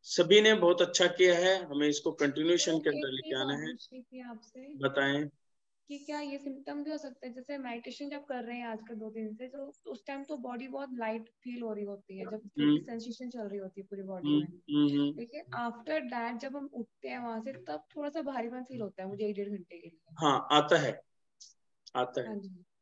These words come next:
Speaker 2: body, कंधे बहुत सा-, भारी feel हो रहे होते हैं।
Speaker 1: हाँ, बिल्कुल होते हैं, क्योंकि जब हम meditate कर रहे होते हैं, क्या हमारा जो mind है, वो एक जगह fix हो जाता है, यानी कि जहाँ हम लेके जा रहे हैं, वहाँ लेके जा रहे हैं।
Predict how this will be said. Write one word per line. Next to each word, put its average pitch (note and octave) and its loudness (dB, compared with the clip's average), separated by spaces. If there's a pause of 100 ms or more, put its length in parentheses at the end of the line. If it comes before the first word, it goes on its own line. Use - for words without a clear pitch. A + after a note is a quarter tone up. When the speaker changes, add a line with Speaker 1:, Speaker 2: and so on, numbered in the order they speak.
(100)
Speaker 2:
body, B3 -4
कंधे B3 -4
बहुत C4+ -6
सा-, A3+ -6
भारी G#3+ -2
feel A3 -6
हो G3 -6
रहे F3+ -10
होते E3+ -16
हैं। C#3 6
Speaker 1:
हाँ, B2 8
बिल्कुल E3 12
होते D#3 8
हैं, F#3 6
क्योंकि E3+ 8
जब F3 12
हम E3+ 6
meditate D3+ 8
कर D3+ 4
रहे D3+ 10
होते D3+ 6
हैं, E3+ 4
क्या D#3+ 6
हमारा D3 8
जो D#3+ 6
mind D3 10
है, C3+ 4 (540)
वो F#3 12
एक E3+ 10
जगह D#3+ 4
fix F#3 8
हो C3 6
जाता A#2+ 0
है, D#3 4 (340)
यानी D3 8
कि E3+ 6
जहाँ D3 6
हम D#3 6
लेके D3 6
जा C#3+ 6
रहे E3 6
हैं, D#3 2
वहाँ C3 0
लेके B2+ 2
जा G#2 0
रहे - -8
हैं। - -16